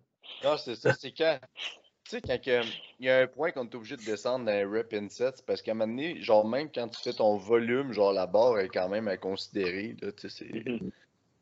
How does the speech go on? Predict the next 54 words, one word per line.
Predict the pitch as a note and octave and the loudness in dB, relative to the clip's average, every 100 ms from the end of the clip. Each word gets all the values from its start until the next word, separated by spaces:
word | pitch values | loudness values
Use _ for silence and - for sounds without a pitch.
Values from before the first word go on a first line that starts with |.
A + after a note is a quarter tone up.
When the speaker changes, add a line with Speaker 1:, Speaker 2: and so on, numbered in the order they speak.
| _ | _
Speaker 1:
c'est | - | 4
pas... | B2+ A#2+ | 6 8
Il | G#2+ | 6
y | G2+ | 4
a, | G2 F#2+ | 4 4
il | F#2+ | -2
y | G2 | -6
a | |
pas | - A#2 | 2 2
trois | A2 G#2+ G2+ | 4 2 2
quinze | - C3 B2+ | 2 -6 -6
sur | - | -8
le | G2 | -4
dos, | A2+ A2 G2+ | -4 -4 -4
là, | F2+ - | -6 -8
tu | - A#2+ | -12 -10
sais, | - - | -10 -10
c'est, | |
Speaker 2:
C'est, | - - | -10 2
Speaker 1:
c'est | A#2 A2 | 4 6
Speaker 2:
c'est | B2 | 4
un | |
Speaker 1:
du | A#2+ | 2
Speaker 2:
beau | D3+ | 0
Speaker 1:
stock. | |
Speaker 2:
malheur. | B2 G#2 F2 - - _ _ _ _ _ _ | -2 -4 -10 -14 -20 _ _ _ _ _ _
C'est | A2 | -12
un | |
beau | A2+ A#2+ | -8 -8
malheur. | A2+ F2+ C2 - _ _ _ _ _ _ _ _ _ | -8 -12 -16 -20 _ _ _ _ _ _ _ _ _
Speaker 1:
Ah | F2+ F2 | 2 4
oui, | F2 F2+ G#2 _ - | 2 -2 -8 _ -2
mais | A2+ G2+ | 2 4
c'est | G#2 | 2
ça, | - G#2+ | 4 4
comme | G#2 A2 | 6 4
je | G#2+ | 4
sais | C#3 | 4
pas, | D#3 | 6
vous | D#3 C3 | 4 6
autres, | E3 G3+ | 4 6
avez-vous | A2+ A2+ A2+ D3 | 4 4 0 0
varié | C#3 A#2+ C3+ D3 | 4 4 4 0
un | |
peu | B2 D#3 | 0 -2
vos | C#3 B2+ | 2 2
barres, | A2 A#2 A#3+ A3+ | 4 4 4 0
là, | G3+ D#3+ | -2 -6
prendre | - B2 | 0 0
des | A#2 A#2 | 4 4
barres | B2 C3+ | 6 4
plus | - A#2 | 2 -6
molles ? | A2+ F3 A3+ - - - - - - - - - _ - - - - | -2 -2 -6 -14 -20 -20 -18 -16 -16 -18 -20 -20 _ -20 -20 -18 -4
Speaker 2:
Euh, | A#2+ | -4